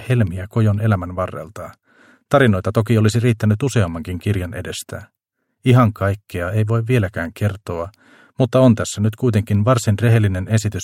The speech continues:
yhdestä eletystä elämästä. Toivon antoisia lukuhetkiä sekä sitä,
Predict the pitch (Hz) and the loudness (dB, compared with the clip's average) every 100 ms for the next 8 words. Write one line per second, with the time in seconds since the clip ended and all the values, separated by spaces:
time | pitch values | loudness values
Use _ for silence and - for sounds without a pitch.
0 | - 117 107 101 92 101 98 85 - 90 | -2 0 0 -4 -4 -2 -2 -4 -6 -6
1 | 85 78 - - - 104 _ _ _ _ | -4 -6 -10 -14 -14 -16 _ _ _ _
2 | _ _ _ - 151 113 104 131 143 - | _ _ _ 0 2 2 2 0 -2 -4
3 | 85 - 90 101 107 95 90 - - 82 | -8 -8 -6 -4 -4 -6 -8 -12 -14 -14
4 | 90 - _ _ - 120 107 127 127 98 | -14 -16 _ _ -2 0 0 0 -2 -4